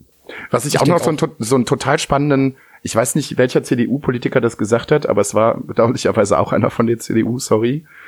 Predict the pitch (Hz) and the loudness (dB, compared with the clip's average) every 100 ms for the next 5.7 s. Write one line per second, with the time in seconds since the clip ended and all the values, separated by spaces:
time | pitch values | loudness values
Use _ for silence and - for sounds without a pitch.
0 | - - - 127 127 123 120 - - 131 | -20 -6 2 6 6 4 0 -16 0 2
1 | 127 131 131 123 147 139 139 135 - 78 | 4 2 2 0 -2 0 2 2 0 -2
2 | 127 123 147 165 - 139 123 123 117 - | 2 4 4 2 0 0 2 2 0 -4
3 | _ 104 92 110 107 113 - 110 - 123 | _ -6 -2 -2 0 0 0 -2 0 -2
4 | - 320 147 120 104 - - 104 110 101 | -2 -2 0 2 0 -2 -4 0 2 2
5 | - 107 101 101 - - | 2 0 0 -2 -10 -16